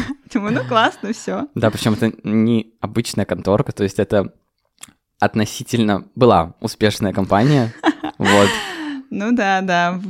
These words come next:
Speaker 1: Было прям
Speaker 2: Поэтому
Speaker 1: хорошее время. И на, на тот момент у них просто был маленький штат, у них было двенадцать сотрудников
Speaker 2: М,
Speaker 1: в
Speaker 2: мгм.
Speaker 1: целом. Ну, я была двенадцатой, и там было две девочки всего лишь.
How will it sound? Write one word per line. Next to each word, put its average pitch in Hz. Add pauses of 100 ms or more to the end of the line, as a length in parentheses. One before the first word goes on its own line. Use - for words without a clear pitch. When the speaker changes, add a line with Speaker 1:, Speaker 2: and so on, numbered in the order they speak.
(260)
Speaker 1:
Было 220
прям 214
Speaker 2:
Поэтому 202
Speaker 1:
хорошее 208
время. 185
И 180
на, 226
на 233
тот 262
момент 277
у -
них 240
просто 226
был 208
маленький 208
штат, 170
у 165
них 175
было 180
двенадцать 175
сотрудников 240
Speaker 2:
М, 101
Speaker 1:
в -
Speaker 2:
мгм. 107
Speaker 1:
целом. 156
Ну, 233
я 202
была 170
двенадцатой, 180
и -
там 180
было 175
две 175
девочки 175
всего 196
лишь. 190